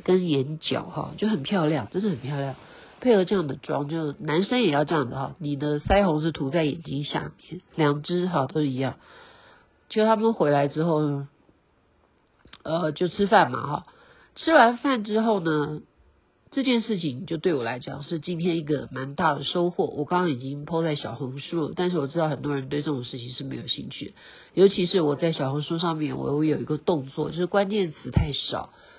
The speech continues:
而且我也没有标注我所在地在哪里哈，所以这个是蛮仓促的一个 po 文，啊，无所谓了哈，可以再 po 一次嘛哈。<laughs> 我要讲的是说，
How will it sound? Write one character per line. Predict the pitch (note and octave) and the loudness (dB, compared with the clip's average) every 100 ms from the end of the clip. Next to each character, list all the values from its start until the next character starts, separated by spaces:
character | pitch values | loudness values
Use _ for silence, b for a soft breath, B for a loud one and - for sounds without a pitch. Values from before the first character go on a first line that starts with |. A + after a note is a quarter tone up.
| B B | B B
而 | - F3+ | -2 0
且 | - D#3+ | 4 6
我 | E3 | 6
也 | D#3 | 4
没 | D#3+ | 0
有 | D#3+ C#3+ - _ _ _ _ _ _ _ | -2 -2 -6 _ _ _ _ _ _ _
标 | F3 E3+ | 4 4
注 | E3+ F#3+ D#3 | 2 -2 -2
我 | B2+ G#2+ C#3+ | -2 -2 -4
所 | - B2+ | -4 -2
在 | F3 D#3 | -2 0
地 | D#3 | -2
在 | C3+ D3 - | -4 -6 -8
哪 | C#3+ E3+ | -14 -12
里 | - D#3+ | -12 -12
哈， | E3+ - | -14 -10
所 | D#3+ | -4
以 | D3 | -2
这 | D#3 | -2
个 | D3+ | -2
是 | C#3+ D3 F#3+ | -4 -8 -8
蛮 | D3 D3+ C#3+ | -10 -10 -12
仓 | - E3+ F3+ | -8 -6 -6
促 | E3+ D#3+ | -6 -6
的 | A#2+ | -6
一 | A2 | -8
个 | A#2+ | -10
po | - D3+ D3+ | -4 0 0
文， | A2+ - - _ _ | -2 -8 -20 _ _
啊， | D3 | -8
无 | C#3 D#3 | -6 -6
所 | C3+ | -6
谓 | C3 C#3 | -6 -8
了 | A#2+ | -10
哈， | - B2 B B B | -12 -14 B B B
可 | G#3+ | -4
以 | |
再 | G3+ G#3+ | 0 0
po | F#3 G3+ | 4 4
一 | |
次 | G3 - E3+ | 4 -4 -8
嘛 | F3 F3 | -8 -12
哈。 | D3+ - B B B B | -14 -14 B B B B
<laughs> | B B G3+ - - - - - - C5 _ _ _ _ B B F4+ | B B 0 -2 -2 -2 -2 -8 -20 -20 _ _ _ _ B B 2
我 | A3+ | 6
要 | C4+ | 6
讲 | C#4 G3 | 6 4
的 | F#3+ | 4
是 | A#3+ B3 | 2 2
说， | B3 B3 | 4 4